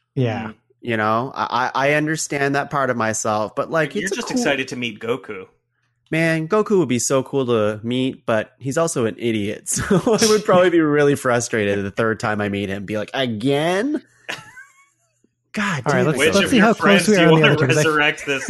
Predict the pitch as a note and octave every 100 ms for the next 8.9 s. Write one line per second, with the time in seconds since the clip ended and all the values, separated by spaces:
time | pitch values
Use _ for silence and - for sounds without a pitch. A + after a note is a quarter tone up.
0 | G3 B3 A#3 B3+ - D4 D#4 C#4+ - C#4
1 | - - - - D#3 - _ _ - A2+
2 | - D3 - G#3+ G#3+ G3+ F3 - F#3+ D#3
3 | D#3+ - C#3 D3+ D#3 D3+ C#3 B2 - C#3
4 | A#2+ - A2+ A2 G#2 A2 G2+ - A#2 B2+
5 | C3 - D#3 D3+ A#2 C#3+ C3 D3 B2 A2+
6 | G2 A#2+ _ _ _ - E3 - G3 F3+
7 | F3 D#3+ D#3+ D3+ C#3 D3 A#2 F2+ - D#3+
8 | - D#3+ D3+ C#3+ C3 B2+ G#2 G2 G#2+